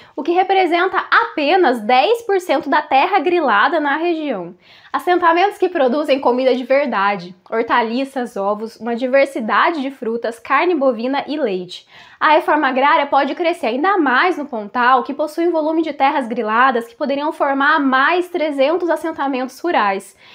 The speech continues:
beneficiando vinte mil famílias,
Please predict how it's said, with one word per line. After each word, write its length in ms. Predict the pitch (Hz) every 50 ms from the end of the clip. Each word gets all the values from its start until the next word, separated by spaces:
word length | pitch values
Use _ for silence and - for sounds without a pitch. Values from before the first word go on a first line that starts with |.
| - - _ _
beneficiando 800 | 226 254 302 370 415 403 - 370 359 - 320 294 330 339 359 320
vinte 380 | 254 240 294 392 508 - - 349
mil 160 | 302 311 359
famílias, 600 | 349 - 403 403 330 285 240 247 254 269 285 -